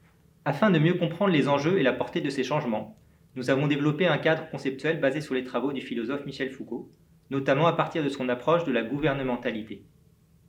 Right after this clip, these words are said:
Par un raisonnement analogique, nous montrons l'intérêt de développer un nouveau modèle de gouvernance I T,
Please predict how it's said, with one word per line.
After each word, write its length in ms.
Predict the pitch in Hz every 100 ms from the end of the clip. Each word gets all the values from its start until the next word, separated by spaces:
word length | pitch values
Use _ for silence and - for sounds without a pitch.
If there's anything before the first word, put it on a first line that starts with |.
| _ _ _ _ _ _ _ _ _ _ _ _ _ _
Par 160 | 139 139
un 40 |
raisonnement 400 | 147 156 165 180
analogique, 580 | 180 160 143 127 180 - 127 - _ _ _
nous 100 | 127
montrons 320 | 139 156 - 170
l'intérêt 360 | 170 165 185
de 100 | 160
développer 460 | 139 143 147 147 156
un 100 | 127
nouveau 360 | 139 180 196
modèle 380 | 190 160 147 170
de 60 | 143
gouvernance 460 | 139 139 139 151
I 160 | 151 135
T, 200 | - 120